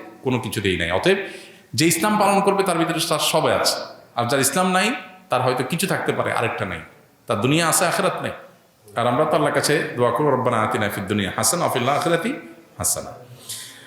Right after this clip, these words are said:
শবে বরাতের জন্য নারীদের স্পেশাল আমল কি? নারীদের স্পেশাল আমল তো হালুয়া বানানো।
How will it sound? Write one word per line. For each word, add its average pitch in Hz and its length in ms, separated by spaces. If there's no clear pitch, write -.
শবে 160 180
বরাতের 185 360
জন্য 185 180
নারীদের 156 480
স্পেশাল 151 400
আমল 110 180
কি? 95 160
নারীদের 185 300
স্পেশাল 180 340
আমল 175 220
তো 175 100
হালুয়া 156 280
বানানো। 127 440